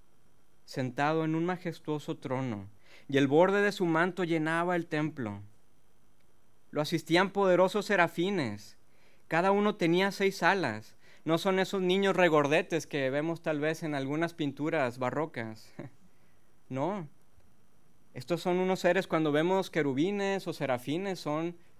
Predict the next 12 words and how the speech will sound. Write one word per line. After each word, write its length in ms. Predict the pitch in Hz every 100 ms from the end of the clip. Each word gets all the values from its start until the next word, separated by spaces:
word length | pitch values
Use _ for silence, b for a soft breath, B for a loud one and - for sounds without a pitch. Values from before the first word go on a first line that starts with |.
| -
como 200 | 127 127
una 120 | 139
especie 320 | 151 175 165
de 80 | 165
animales, 560 | 151 127 120 131 165 175
los 160 | 156
describen 480 | 135 123 131 143 165
los 200 | 156 135
profetas, 760 | - 123 123 123 - 160 170 - b b b
alados, 640 | - 113 120 143 170 180 175
con 180 | 139 127
alas. 540 | 139 175 180 175 -